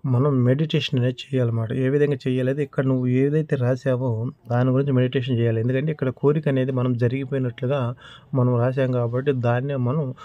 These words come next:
ఒక రెండు మూడు నిమిషాలు దాని గురించి మనం, అంటే ఇక్కడ మెడిటేషన్ అంటే ఏమీ లేదన్నమాట, మీ ఊహ మాట. ఊహ అంటే అది జరిగిపోయితే, అది జరిగిపోతే ఏ విధంగా ఉండిద్దు అనే దాని గురించి మీరు మనసులో అనుకోవటమే అన్నమాట. దాన్ని మెడిటేషన్ అంటారు. మనసులో ఒక ఐదు పది నిమిషాలు అనుకోవాలన్నమాట.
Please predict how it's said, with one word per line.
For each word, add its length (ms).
ఒక 140
రెండు 220
మూడు 200
నిమిషాలు 460
దాని 280
గురించి 300
మనం, 480
అంటే 200
ఇక్కడ 320
మెడిటేషన్ 500
అంటే 160
ఏమీ 260
లేదన్నమాట, 320
మీ 180
ఊహ 360
మాట. 240
ఊహ 200
అంటే 220
అది 120
జరిగిపోయితే, 720
అది 140
జరిగిపోతే 500
ఏ 100
విధంగా 540
ఉండిద్దు 420
అనే 160
దాని 320
గురించి 320
మీరు 240
మనసులో 380
అనుకోవటమే 480
అన్నమాట. 260
దాన్ని 420
మెడిటేషన్ 560
అంటారు. 280
మనసులో 360
ఒక 80
ఐదు 200
పది 200
నిమిషాలు 360
అనుకోవాలన్నమాట. 600